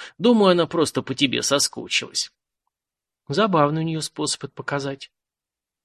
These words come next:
«От любви люди порой каких только штук не выкидывают». Он вежливо кашляет.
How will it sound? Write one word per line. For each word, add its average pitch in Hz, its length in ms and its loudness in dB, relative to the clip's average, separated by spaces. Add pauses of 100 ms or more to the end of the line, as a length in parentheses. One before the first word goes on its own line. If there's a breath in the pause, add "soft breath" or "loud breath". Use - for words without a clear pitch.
(240)
«От 160 200 0
любви 226 380 2
люди 226 300 2
порой 202 340 6
каких 202 380 0
только 147 320 -2
штук - 320 0
не 135 100 4
выкидывают». 120 760 0 (360)
Он 120 160 2
вежливо 113 400 2
кашляет. - 600 -4